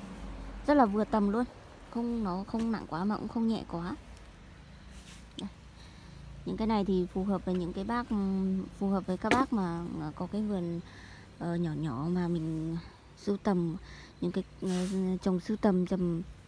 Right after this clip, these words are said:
chơi ấy, thì các bác, ờ, ghép cái này thì nhìn rất là đẹp. Và vườn của bác nhìn, vườn của các bác thì nhìn rất là đẹp luôn.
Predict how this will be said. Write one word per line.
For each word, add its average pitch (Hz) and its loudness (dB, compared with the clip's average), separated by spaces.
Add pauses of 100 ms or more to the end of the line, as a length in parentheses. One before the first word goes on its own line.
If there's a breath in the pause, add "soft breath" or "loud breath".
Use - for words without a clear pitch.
(1400 loud breath)
chơi 220 6
ấy, 220 0
thì 190 -2
các 202 2
bác, 220 0
ờ, 180 2
ghép 202 0
cái 208 4
này 180 4
thì 165 2
nhìn 180 4
rất 226 4
là 240 4
đẹp. 190 4
Và 185 4
vườn 175 4
của 160 0
bác 233 2
nhìn, 185 6 (500 loud breath)
vườn 180 4
của 165 -6
các 196 0
bác 233 4
thì 214 6
nhìn 175 6
rất 220 2
là 220 4
đẹp 170 4
luôn. 220 6